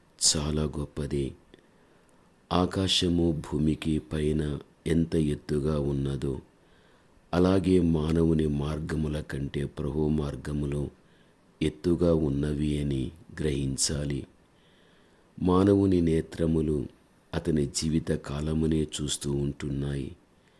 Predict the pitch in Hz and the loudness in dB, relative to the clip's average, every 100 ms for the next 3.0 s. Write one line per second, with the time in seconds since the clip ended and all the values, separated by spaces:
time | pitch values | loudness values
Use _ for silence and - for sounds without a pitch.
0 | _ _ _ _ - 80 76 78 - 80 | _ _ _ _ -2 0 2 0 -4 -4
1 | 73 82 73 69 - _ - 78 - 101 | 0 2 2 0 -6 _ -6 -6 -4 0
2 | 95 95 85 82 82 78 76 73 76 71 | 0 2 0 2 2 0 -2 -6 -6 -6